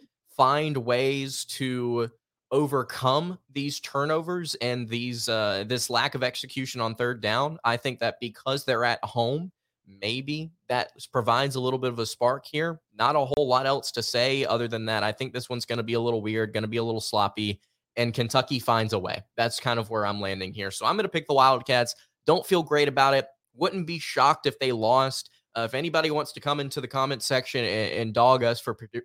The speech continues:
predicting, uh, the Wildcats to win, just wanna let you know the spread on this game is minus one in the favor of the Wildcats. So this is as close as it gets outside of it being a pick 'em.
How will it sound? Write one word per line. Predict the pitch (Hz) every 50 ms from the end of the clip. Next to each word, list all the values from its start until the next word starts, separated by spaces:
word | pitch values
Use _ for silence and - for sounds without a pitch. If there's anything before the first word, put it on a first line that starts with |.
| _ _
predicting, | 127 120 110 123 120 - - 120 113 110 110 107 - _ _ _ _ _
uh, | 117 110 110 107 101
the | 110 101
Wildcats | 113 117 123 127 120 113 - 127 117 110 -
to | - 107
win, | 113 117 123 127 127 123 -
just | - 110 -
wanna | 123 120 120
let | 120 120 - -
you | 120 113
know | 120 120 120
the | 113 110
spread | - - - 127 123
on | 123 117
this | 113 107 -
game | - 117 110 107 107 - -
is | 107 107 95 - - - - - _ 117
minus | 117 117 113 107 101 - 113
one | 104 90 92 - _ _ _ _
in | 120 110 110
the | 101
favor | - 117 110 101 98
of | 98
the | 98
Wildcats. | 95 95 90 90 87 - - 95 87 -
So | - 127
this | 147 175 - -
is | 147 127 117 - -
as | 139 147 156 156 151 139 -
close | - - 151 143 127 117 110 - - - - _ _ _ _ _ _
as | 127 123 117 107
it | 120 - 98
gets | 104 123 117 101 - - - -
outside | 120 117 113 - - 117 110 107
of | 101 107
it | 92 98
being | 107 107 104 101 95
a | -
pick | - _ 98 95 -
'em. | 98 87 90 92